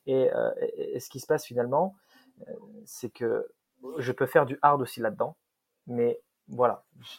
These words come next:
tu vois, j'ai, j'ai, je vais faire du hard en termes de volume. Il faut quand même que ce soit du hard, mais quand même un peu personnalisé. Mais après, l'accroche, on la connaît. Mais le but, c'est à un moment donné, c'est de faire un,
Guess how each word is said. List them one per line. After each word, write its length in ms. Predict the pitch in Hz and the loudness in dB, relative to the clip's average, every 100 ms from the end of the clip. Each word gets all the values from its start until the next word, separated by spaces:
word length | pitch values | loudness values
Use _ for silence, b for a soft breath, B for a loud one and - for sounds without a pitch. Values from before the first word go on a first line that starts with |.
| - | -18
tu 100 | - | 4
vois, 280 | 117 135 143 | 8 8 6
j'ai, 180 | - 120 | -4 -10
j'ai, 260 | 131 123 | -10 -10
je 140 | 120 117 | -10 -2
vais 40 | |
faire 160 | - 113 | 0 2
du 140 | 123 | 4
hard 180 | 127 127 | 4 6
en 80 | 117 | 2
termes 200 | 113 110 | -2 -2
de 80 | 113 | 0
volume. 320 | 117 131 143 | 2 2 0
Il 60 | |
faut 120 | 113 - | -4 2
quand 120 | 123 | 2
même 100 | 131 | 2
que 100 | 117 | -2
ce 160 | - | -12
soit 200 | 107 123 | -2 0
du 180 | 104 117 | 0 2
hard, 280 | 135 170 151 | 6 6 6
mais 140 | 135 131 | 0 -2
quand 160 | 127 | 4
même 160 | 127 139 | 4 4
un 80 | 123 | 0
peu 120 | 127 | -2
personnalisé. 600 | 127 117 120 120 127 135 | -4 -4 -4 -4 0 2
Mais 120 | 110 | 4
après, 260 | 107 104 135 | 2 0 2
l'accroche, 420 | 120 104 135 - | 2 2 -2 -2
on 60 | 117 | -2
la 80 | 110 | -2
connaît. 300 | 127 127 - b b b - | 0 -2 -4 b b b -2
Mais 80 | 120 | 0
le 100 | 117 | 0
but, 160 | 147 | -4
c'est 100 | - | -4
à 40 | 117 | -2
un 20 | |
moment 140 | 117 | -2
donné, 160 | 117 131 | -2 -4
c'est 160 | - | -8
de 40 | - | -6
faire 160 | 113 | -2
un, 160 | 107 107 | 0 -2